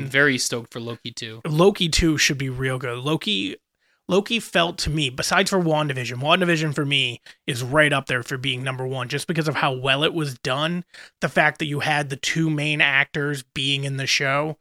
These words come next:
Speaker 2: Right.
Speaker 1: Um, and the, the fact that they took the comic and almost did it just perfect for what they were trying to give her for a story.
Speaker 2: So I liked the fact that it was very, like,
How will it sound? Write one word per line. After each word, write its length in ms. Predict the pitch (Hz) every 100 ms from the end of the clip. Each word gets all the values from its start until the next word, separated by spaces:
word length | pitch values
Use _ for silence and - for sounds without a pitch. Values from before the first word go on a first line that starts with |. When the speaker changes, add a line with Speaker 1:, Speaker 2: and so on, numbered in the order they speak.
| -
Speaker 2:
Right. 260 | 127 117
Speaker 1:
Um, 520 | - 151 139 131 131 - _ _ _ _ - -
and 640 | 156 151 143 139 135 - -
the, 220 | 151 160
the 100 | 165
fact 220 | 175 165 -
that 60 |
they 120 | 156
took 320 | 131 - - -
the 100 | 131
comic 580 | - 160 160 165 156 -
and 120 | 143
almost 460 | 147 151 147 - -
did 160 | 147
it 180 | 143 151 _ _ _ _ _ -
just 300 | 170 131 - _ _ -
perfect 480 | - 170 160 185 -
for 120 | 165
what 160 | 160 156
they 80 |
were 100 | 151
trying 320 | 139 151 147 147
to 160 | 135 -
give 180 | 156 139
her 260 | 117 156 151
for 180 | 160 139
a 60 |
story. 520 | - - 143 151 185
Speaker 2:
So 440 | 214 - 196 180 -
I 180 | 135 170
liked 420 | 277 415 - 170
the 80 | 156
fact 320 | 151 190 185 -
that 80 |
it 40 | 156
was 240 | 139 131
very, 360 | 127 156 170 170
like, 300 | 147 131